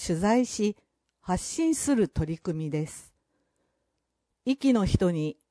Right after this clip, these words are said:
自分の地域や会社のプロジェクトを手伝ってほしい。生きで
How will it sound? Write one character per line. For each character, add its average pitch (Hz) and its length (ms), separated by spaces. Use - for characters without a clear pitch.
自 160 200
分 302 240
の 302 120
地 277 260
域 156 240
や 143 200
会 240 240
社 277 160
の 254 140
プ - 120
ロ 269 120
ジ 254 120
ェ 269 40
ク - 120
ト 160 140
を 143 80
手 - 180
伝 247 260
っ 269 60
て - 180
ほ 135 140
し - 180
い。 151 180
生 - 20
き 214 180
で 170 240